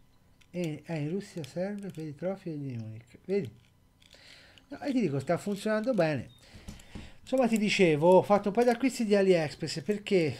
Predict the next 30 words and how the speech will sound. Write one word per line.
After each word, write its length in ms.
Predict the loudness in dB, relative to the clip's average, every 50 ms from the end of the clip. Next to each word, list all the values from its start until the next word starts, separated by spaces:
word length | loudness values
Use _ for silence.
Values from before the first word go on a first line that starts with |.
| -10 -18 -10
da 160 | -8 -6 -6
spendere 380 | -2 0 0 0 0 0 -2 -4
una 60 | -4
trentina 440 | -4 -4 -6 -4 -4 -4 -2 -2 0
euro 160 | 0 0 0
a 20 |
botta, 440 | 0 0 0 0 -2 -2 -4 -4 -4
nulla 180 | -4 -2 -2 0
di 100 | 0 0
esagerato. 640 | -2 -2 -2 -2 0 0 0 0 -2 -2 -4 -4
Mi 80 | -6 -2
son 160 | -2 -4 0
fatto 300 | 2 2 2 2 0 -4
tutta 240 | -6 -2 2 4 4
la 80 | 4 4
minuteria 420 | 2 0 0 0 2 2 2 2
da 100 | 2 2
carp 300 | 0 0 -2 -2 -4 -8
fishing. 580 | -8 -6 -6 -8 -8 -8 -10 -10 -10 -10 -10 -12 -14 -18 -20 -20 -20 -20 -20 -20 -20 -20 -20 -20 -20 -20 -20 -20 -8 -2
Tanto 280 | -2 -2 0 0 0 2
gli 100 | 4 4
ami 200 | 4 4 2 2
qualcosa 460 | 2 2 0 2 0 -2 -2 -2 -2
c'avevo, 340 | -2 -2 0 2 2 2 2
ho 20 |
fatto 280 | 2 0 -2 -2 -4 -6
tutta 260 | -8 -4 -2 -2 0
quella 220 | 2 4 4 4
minuteria 800 | 4 2 0 0 2 2 2 4 4 6 6 6 6 6 4 2
che 220 | 0 -2 -4 -4